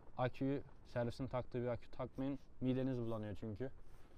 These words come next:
Gidin yüz iki yüz lira fazla verin. Adı, adı sanı belli olan bir akü takın. He, şöyle, şu da var. Garanti değiştirdi akümü. Yeniden bir akü gönderdi. O yönden de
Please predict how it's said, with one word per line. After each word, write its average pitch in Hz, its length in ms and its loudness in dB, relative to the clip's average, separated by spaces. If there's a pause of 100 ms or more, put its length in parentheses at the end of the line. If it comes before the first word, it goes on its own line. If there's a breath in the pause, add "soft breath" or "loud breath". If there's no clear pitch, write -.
(960 soft breath)
Gidin 127 280 4
yüz 120 160 4
iki 120 160 -2
yüz 117 120 2
lira 117 140 4
fazla 117 320 2
verin. 123 220 0 (360)
Adı, 120 280 0
adı 117 180 0
sanı 117 260 0
belli 117 180 4
olan 113 300 2
bir 123 40 2
akü 117 220 -2
takın. - 320 -4
He, 143 100 4
şöyle, 156 280 6
şu - 180 2
da 160 120 8
var. 185 160 6 (400)
Garanti 143 420 6
değiştirdi 151 460 6
akümü. 139 420 2 (160)
Yeniden 135 380 4
bir 135 60 6
akü 131 200 4
gönderdi. 120 520 2 (720 loud breath)
O 127 100 8
yönden 123 380 8
de 156 140 6